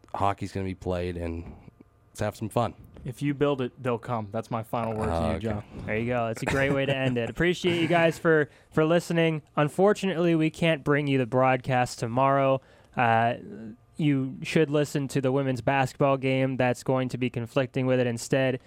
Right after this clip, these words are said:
Speaker 3: If not, you know, obviously the hockey game is going to be on E S P N Plus. And, you know, when we come back on Saturday,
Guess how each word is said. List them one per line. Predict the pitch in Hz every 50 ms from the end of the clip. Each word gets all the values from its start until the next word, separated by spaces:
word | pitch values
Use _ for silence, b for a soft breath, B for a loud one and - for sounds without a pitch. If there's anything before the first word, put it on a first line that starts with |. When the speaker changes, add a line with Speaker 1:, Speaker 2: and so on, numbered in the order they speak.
| b b b b b
Speaker 3:
If | - 143 143 - 143
not, | 151 151 151 151 143 - - _ b b b b b b b
you | 131 120
know, | 110 110 113
obviously | 117 123 123 127 123 117 - - 135 127 120
the | 120 123 120 117 117 117 b b b b b b b
hockey | - 143 139 135 - 143
game | 127 131 131 131
is | 131 123
going | 127 135 131 131 120
to | 139 127
be | 127 127 127
on | 127 120 120 117 123
E | 139 135 131
S | 127 123 - -
P | - 139 123 123
N | 120 117 113 113
Plus. | - - 185 185 175 170 - - - - B B B B B B
And, | 143 139 139 135 139 139 135 135 139 135 - - - - 233 233 226 - - _ _ -
you | 156 151
know, | 156 151 151 151
when | 156 165 165
we | 170 165
come | - 185 180
back | 175 185 185 185 185 175 -
on | 175 175 170
Saturday, | 170 - 208 208 247 247 202 180 180 185 190 185 196 -